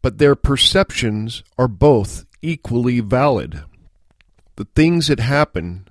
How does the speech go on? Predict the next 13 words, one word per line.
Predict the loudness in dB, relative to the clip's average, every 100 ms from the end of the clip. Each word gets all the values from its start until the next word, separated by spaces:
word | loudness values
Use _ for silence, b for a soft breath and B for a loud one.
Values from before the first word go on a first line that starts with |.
| -4
that | -2
we | 0 0
perceive | 0 -2 0 0 0 0
as | -2 0
bad | 2 2 2 -2 -6 -10 b b b b b
are | -2 0
entirely | 0 -2 0 2 2 0 -4 -10 -14 -20 _ _ -4
a | -2
matter | 0 0 2 2
of | 2
our | 2 0
own | 2 0 0
perception. | -2 -2 0 0 -2 -10 -12